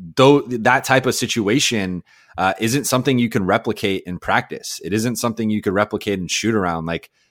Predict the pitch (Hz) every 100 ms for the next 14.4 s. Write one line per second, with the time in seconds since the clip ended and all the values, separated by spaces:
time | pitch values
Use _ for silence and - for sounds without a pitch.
0 | _ 87 92 92 - 113 127 117 107 107
1 | 110 107 104 104 98 - - 104 95 -
2 | 117 104 - 101 117 104 87 80 _ _
3 | _ 90 98 107 98 85 80 104 120 110
4 | 107 98 90 _ _ _ _ - 113 123
5 | 120 117 107 - 113 113 101 98 101 90
6 | 85 - 110 123 95 - 101 95 113 -
7 | 107 104 131 110 98 - _ _ - 98
8 | 95 87 98 98 98 - 104 101 107 -
9 | - 127 127 117 104 - _ _ - 113
10 | 185 - _ _ 107 104 113 113 110 110
11 | - 110 101 87 - - 101 98 127 160
12 | 107 - 101 95 92 98 - _ _ -
13 | 113 - 120 160 - 107 104 95 85 -
14 | 95 98 92 85